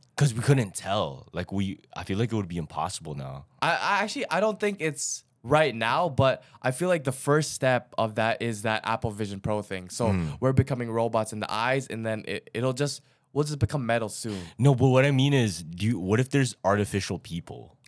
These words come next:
Speaker 2: Oh, artificial people?
Speaker 1: That's what I'm talking about. Like, artificial people, like, right now. Like, they look r-, like regular humans in public, but it's all a suit type of shit.
Speaker 2: Why would we need those, though? Because is it, yeah, what would be the
Speaker 1: I th-,
Speaker 2: purpose?
Speaker 1: I think the purpose would be to, like, kind of prove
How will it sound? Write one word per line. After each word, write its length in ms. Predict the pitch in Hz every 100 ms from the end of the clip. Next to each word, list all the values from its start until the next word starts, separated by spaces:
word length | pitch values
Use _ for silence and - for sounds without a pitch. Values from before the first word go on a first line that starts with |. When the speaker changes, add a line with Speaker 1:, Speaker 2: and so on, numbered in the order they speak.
| -
Speaker 2:
Oh, 160 | 127 113
artificial 460 | 107 110 110 101 _
people? 140 | - 104
Speaker 1:
That's 140 | 113
what 80 | 107
I'm 160 | 101 98
talking 280 | 87 82 82
about. 300 | 67 67 -
Like, 160 | 87 -
artificial 460 | 113 101 107 95 78
people, 300 | 85 76 71
like, 140 | 69
right 280 | 80 82 80
now. 380 | 73 71 67 - -
Like, 160 | 92
they 140 | 85 90
look 420 | 95 104 _ - _
r-, 140 | 87 85
like 200 | 82 82
regular 380 | 85 87 90 87
humans 420 | 87 82 82 78
in 80 | 76
public, 540 | 82 80 104 123 - - - - -
but 160 | 113 98
it's 100 | 82
all 220 | 90 90
a 40 | 76
suit 360 | - 87 71
type 200 | - 76
of 60 | -
shit. 240 | - - 120
Speaker 2:
Why 180 | 147 196
would 160 | 214 196
we 80 |
need 300 | 143 139 175
those, 240 | 139 120 104
though? 280 | 104 90 - _ _ _ _ _ 147
Because 320 | 139 151 -
is 160 | 135 127
it, 240 | 131 - _ _ _ 147
yeah, 120 | 175
what 200 | 151 208
would 140 | 247
be 80 | 190
the 120 | 180 -
Speaker 1:
I 80 | -
th-, 120 | 175
Speaker 2:
purpose? 120 | -
Speaker 1:
I 100 | 117
think 280 | 135 147 156
the 60 | 170
purpose 380 | 135 117 - -
would 140 | 110 98
be 120 | 104
to, 120 | -
like, 200 | 87 82 -
kind 180 | 95 92
of 120 | -
prove 760 | - 98 92 85 78 - -